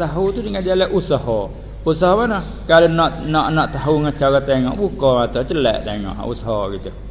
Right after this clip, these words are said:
Kalau bahasa nak tahu barang makhluk, kena fikir, kena duk kira. Ha, dia panggil kasbi. Ha, maka boleh kita nak kata Allah Ta'ala tahu secara tu. Tahu dengan jalan usaha. Eh, tak boleh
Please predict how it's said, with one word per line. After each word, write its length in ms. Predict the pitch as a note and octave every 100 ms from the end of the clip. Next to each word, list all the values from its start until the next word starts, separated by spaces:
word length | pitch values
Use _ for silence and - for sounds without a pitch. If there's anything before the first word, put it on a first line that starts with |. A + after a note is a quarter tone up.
| - - - -
Kalau 320 | C3+ D3+ E3+
bahasa 240 | E3+ E3 E3+
nak 240 | E3+ E3
tahu 320 | E3 E3 E3
barang 320 | D#3+ D#3+ D#3+
makhluk, 400 | D#3+ D#3 - A#3
kena 220 | G3+ F3+ F3
fikir, 640 | F3 E3 F#3 D3 C3 A#2+
kena 80 | D3
duk 160 | D#3 C3+
kira. 720 | D#3 D3+ C#3+ B2+ A#2+ A2+ A2+
Ha, 400 | A#2+ B2+ B2+ A#2
dia 240 | A#2+ A#2+
panggil 380 | A#2+ B2 C#3 C3+ C#3 -
kasbi. 640 | C#3+ C3+ B2 A#2+ A2 G2 - - - -
Ha, 80 | -
maka 320 | D3+ F3 G#3+
boleh 240 | G#3+ A#3 G#3+
kita 240 | G#3+ A3
nak 240 | G#3+ A3
kata 160 | G#3+ A3
Allah 220 | - G#3+
Ta'ala 260 | G3+ - G#3+ G#3
tahu 240 | F3+ A3
secara 320 | G#3+ A3+ A#3
tu. 160 | A#3 F3 A#2 - - - -
Tahu 100 | F3 F#3+
dengan 100 | G3
jalan 200 | G#3 G#3
usaha. 360 | G#3+ G3+ G#3 G#3 G2+ - - - - - - - -
Eh, 400 | F#2+ G#2 B2+ C#3+
tak 320 | C#3 C3 A#2
boleh 480 | A2+ A#2 F3+ C#3+